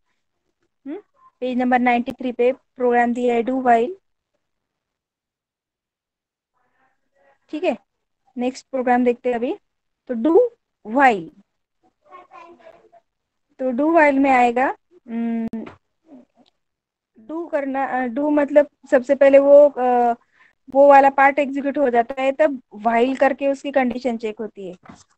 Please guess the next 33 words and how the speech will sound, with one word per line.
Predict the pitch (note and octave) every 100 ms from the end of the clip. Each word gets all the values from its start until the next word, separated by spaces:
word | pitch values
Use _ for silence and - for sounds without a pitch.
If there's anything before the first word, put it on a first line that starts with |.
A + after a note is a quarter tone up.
| -
और | C4
while | B3 B3 C4 D4
में | D4+
क्या | D#4+
होता | D#4+ C#4
है, | C4+ C#4
while | C4+ A#3+ B3+
में | D#4+
सबसे | E4 - D4
पहले | D4
condition | D4 C#4 D4 E4 D4
check | D4+ D4+
होती | D4+ - C#4+
है, | D4
then | D4+ D4
वो | C#4+
part | C#4 B3+ B3+
execute | A3+ A3 G#3+ A3
होता | G3+ E3
है। |
हम्म? | F3+ _ _ C#4+ G#4 _ _ _ _ _ _ _ _ _ _ _ _ _ A#3+
अभी | B3 C4 B3
इसमें | C4+ C#4+ C#4+
एक, | C#4 C4+ C4+ -
अ, | B3+
example | A#3 B3 B3+ A#3+ A#3+ C4
दिया | C4 B3
है, | B3+ E4+
वो | C#4+ B3+ A#3
example | A#3+ B3 A#3+ A#3
देखेंगे | A3+ A#3 A3+ G3+
अभी | F#3+ G3+
हम। | F#3